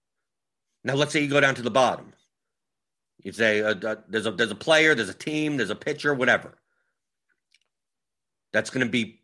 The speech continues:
point five percent owned, half a percent owned. Oh, I'm gonna play that guy, right? Low owned. I wanna play that. Well, what is, what's his probability of success? Well, if its probability of success is point two percent,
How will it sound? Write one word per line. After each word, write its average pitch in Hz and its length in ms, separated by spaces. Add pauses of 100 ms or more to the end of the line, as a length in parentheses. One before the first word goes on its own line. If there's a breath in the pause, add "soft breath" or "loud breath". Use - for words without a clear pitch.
point 170 580 (120)
five 131 640
percent 104 480
owned, 76 300
half 127 220
a 139 60
percent 120 460
owned. 113 140 (1200)
Oh, 80 80
I'm 87 80
gonna 107 100
play - 140
that - 300
guy, - 100 (920)
right? 87 380 (480)
Low 80 260
owned. 90 380
I 85 60
wanna 104 180
play 95 160
that. 98 160
Well, 110 100
what 117 140
is, 110 220
what's 113 180
his 113 80
probability 120 420
of 107 60
success? - 540 (540)
Well, 127 120
if 117 40
its 135 120
probability 160 340
of 131 80
success 170 380
is 107 80
point - 500
two 180 220
percent, - 640